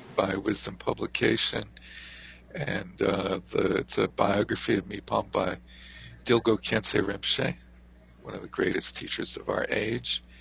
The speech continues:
And, uh, included in it is a translation of some of the writings of Mipam Rinpoche,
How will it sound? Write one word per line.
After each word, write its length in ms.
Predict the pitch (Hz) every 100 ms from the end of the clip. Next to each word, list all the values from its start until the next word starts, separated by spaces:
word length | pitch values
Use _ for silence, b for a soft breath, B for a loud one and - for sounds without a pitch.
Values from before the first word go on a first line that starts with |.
| B B B B - -
And, 540 | 101 98 - - - -
uh, 200 | - -
included 800 | - 107 - - - 156 196 147
in 140 | 107 104
it 120 | 101
is 360 | 101 - - -
a 40 |
translation 680 | - 120 123 - 98 - -
of 80 |
some 220 | - 104 -
of 60 |
the 80 | 101
writings 500 | 104 104 107 131 -
of 120 | -
Mipam 360 | - - - -
Rinpoche, 440 | - - - -